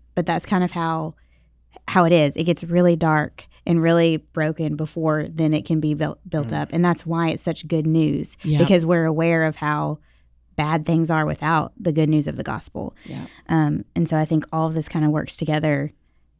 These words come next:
Speaker 1: to kind of, we need to be somewhat aware so that we know the bad news so that we can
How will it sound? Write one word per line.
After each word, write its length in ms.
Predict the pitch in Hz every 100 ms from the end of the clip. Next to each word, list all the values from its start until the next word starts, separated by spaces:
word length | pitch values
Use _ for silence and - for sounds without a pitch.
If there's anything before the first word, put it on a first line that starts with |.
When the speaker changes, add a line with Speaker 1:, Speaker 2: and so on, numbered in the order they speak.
| _
Speaker 1:
to 100 | -
kind 200 | 175 165
of, 140 | 160 156
we 200 | 170 202
need 200 | 190 208
to 100 | 240
be 160 | 190 175
somewhat 340 | 175 196 180
aware 380 | 170 185 240 175
so 120 | 170
that 160 | 170 156
we 120 | 170
know 540 | 170 170 170 160 156 160 _ _ _ -
the 80 | -
bad 260 | 165 160 156
news 340 | 156 151 147
so 100 | -
that 120 | 156
we 100 | 160
can 360 | 151 151 151